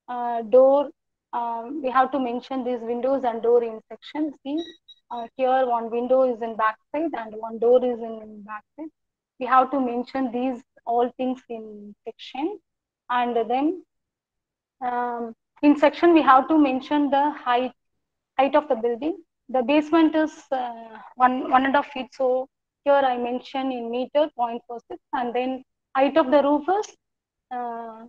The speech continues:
ten feet, that is three point nought five meter, and then thickness of the slab, roof slab is four and a half inches, that is one point one one meter, and then parapet is, um, two and a half.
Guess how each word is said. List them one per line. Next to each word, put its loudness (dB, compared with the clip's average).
ten 2
feet, -2
that 6
is 4
three 4
point 6
nought 2
five 0
meter, -2
and 6
then 4
thickness 6
of 0
the 4
slab, 6
roof 0
slab 4
is -6
four 0
and -4
a -4
half -8
inches, -18
that -6
is -6
one -6
point 6
one -4
one -4
meter, -8
and 0
then 0
parapet 0
is, -6
um, -12
two 2
and 2
a 0
half. -4